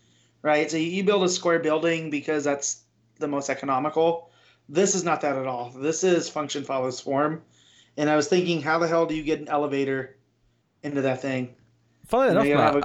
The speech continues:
Speaker 1: have a
Speaker 2: I, I read an article
Speaker 1: Yeah.
Speaker 2: last year about elevators
Speaker 1: Huh?
Speaker 2: that also go sideways and they can actually
Speaker 1: Yeah.
Speaker 2: go around the building.
Speaker 1: Yeah. You know, there, they also have 'em, like, the, the one that's in the Gateway Arch in Saint Louis. My
Speaker 2: Mm.
Speaker 1: dad went through that and said that that one goes,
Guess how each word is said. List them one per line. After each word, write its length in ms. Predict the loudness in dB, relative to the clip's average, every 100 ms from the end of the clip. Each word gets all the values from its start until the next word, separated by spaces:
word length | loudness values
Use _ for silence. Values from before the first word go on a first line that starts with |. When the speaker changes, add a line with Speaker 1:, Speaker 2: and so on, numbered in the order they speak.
| -2
Speaker 1:
have 100 | -4
a 40 | 0
Speaker 2:
I, 80 |
I 40 | 2
read 180 | 2 2
an 60 |
article 360 | 2 0 -2 0
Speaker 1:
Yeah. 60 |
Speaker 2:
last 260 | 0 0 -2
year 180 | 0 0
about 240 | 0 2
elevators 640 | 2 2 2 4 4 2 0
Speaker 1:
Huh? 80 | -2
Speaker 2:
that 40 |
also 320 | 0 0 -2
go 140 | -2 -2
sideways 720 | 0 -2 0 2 2 0 -2 0
and 180 | 0
they 40 | 0
can 180 | 0 0
actually 280 | 2 4
Speaker 1:
Yeah. 140 | 6 4
Speaker 2:
go 80 | 4
around 140 | 0
the 60 | 0
building. 480 | 0 2 0 -2 -6 -20 _ _ _ -20 -4
Speaker 1:
Yeah. 440 | 0 2 2 0 -8 _ _ _ _ _ _ _ -6
You 120 | -2
know, 240 | -2 -4 -2
there, 160 | 0 4
they 160 | 4
also 200 | 4 2
have 160 | 0 -2
'em, 100 | -2
like, 160 | -6 -2
the, 200 | 0 0
the 100 | 0
one 220 | -2 -4
that's 180 | -4 -4
in 260 | -4 -6 -4
the 160 | -4
Gateway 340 | -2 -2 0 2
Arch 340 | 4 2 -4
in 80 | -8
Saint 180 | -8 -4
Louis. 500 | 0 2 2 -4 -8
My 180 | -4 -2
Speaker 2:
Mm. 40 | 0
Speaker 1:
dad 220 | 0 0
went 140 | -4
through 100 | -4
that 220 | 0 0 -2
and 100 | -6
said 240 | -4 -4
that 80 | -2
that 220 | -2 -2
one 120 | -2 -4
goes, 320 | -2 -4